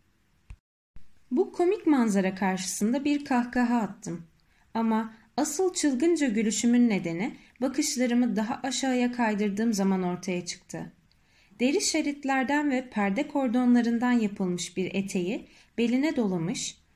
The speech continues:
ayak bileklerinden dizlerine dek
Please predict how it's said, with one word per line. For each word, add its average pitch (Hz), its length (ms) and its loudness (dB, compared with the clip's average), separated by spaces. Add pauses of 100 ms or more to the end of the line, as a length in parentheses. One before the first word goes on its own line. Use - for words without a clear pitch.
(180)
ayak 330 340 -2
bileklerinden 269 800 0
dizlerine 226 560 0
dek 202 260 -2